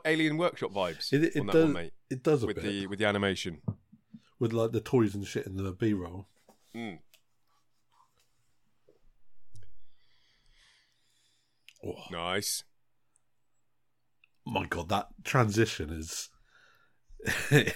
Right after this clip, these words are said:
Speaker 2: there's no transition. It's just all vertical.
Speaker 1: No. So this, I think this is a transition section, mate, by Taisho.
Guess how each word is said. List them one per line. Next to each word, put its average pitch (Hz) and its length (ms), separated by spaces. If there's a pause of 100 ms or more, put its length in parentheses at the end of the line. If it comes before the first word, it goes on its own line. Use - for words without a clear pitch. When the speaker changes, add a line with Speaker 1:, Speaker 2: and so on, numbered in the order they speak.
(480)
Speaker 2:
there's 123 160
no 135 220
transition. 104 720
It's 95 140
just 104 260
all 104 220
vertical. 101 320
Speaker 1:
No. - 60 (1120)
So 110 200
this, 139 260
I 117 80
think 143 180
this 143 160
is 117 100
a 120 40
transition 110 560
section, - 420
mate, 90 160
by 95 180 (360)
Taisho. 156 400